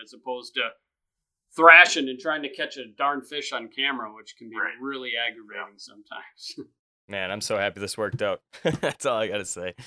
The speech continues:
Speaker 3: <laughs> Yeah.
Speaker 1: Well, there you have it, folks. Um, obviously, uh,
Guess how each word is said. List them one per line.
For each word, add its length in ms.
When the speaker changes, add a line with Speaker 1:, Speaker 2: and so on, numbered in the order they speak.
Speaker 3:
<laughs> 140
Yeah. 340
Speaker 1:
Well, 80
there 160
you 120
have 240
it, 100
folks. 460
Um, 800
obviously, 920
uh, 280